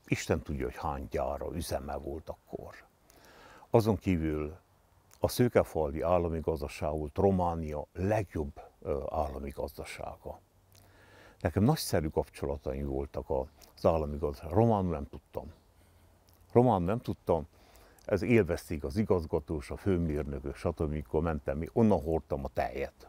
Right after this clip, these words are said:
a családnak. És mindig élvezték, hogy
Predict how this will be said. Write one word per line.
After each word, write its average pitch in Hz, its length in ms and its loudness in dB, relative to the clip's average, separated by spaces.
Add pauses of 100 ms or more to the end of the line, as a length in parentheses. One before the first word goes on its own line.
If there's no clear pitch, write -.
(140)
a - 100 -6
családnak. 67 580 -4 (1040)
És 76 600 0
mindig 90 340 4
élvezték, 69 640 -4
hogy 67 340 -6